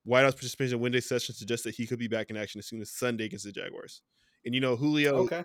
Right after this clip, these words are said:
Speaker 1: through his whole entire career has been the guy who's, like, constantly on injury reports. Um, so chances are he's actually a lot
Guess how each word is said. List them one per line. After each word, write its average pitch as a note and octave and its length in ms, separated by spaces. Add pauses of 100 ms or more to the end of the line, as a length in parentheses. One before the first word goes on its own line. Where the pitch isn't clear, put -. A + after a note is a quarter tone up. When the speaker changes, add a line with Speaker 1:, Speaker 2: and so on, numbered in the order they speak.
(140)
Speaker 1:
through C#3 100
his C3 140
whole C3 120
entire A#2+ 220
career B2 160
has A2+ 100
been A2+ 120
the A2 80
guy A2 180
who's, A2 140
like, G#2+ 120
constantly A2+ 480
on A2 60
injury B2 320
reports. D#3+ 380 (580)
Um, A2+ 240
so A2 180
chances D3+ 400
are D3 140
he's C3 160
actually A#2+ 360
a G#2+ 60
lot A2 280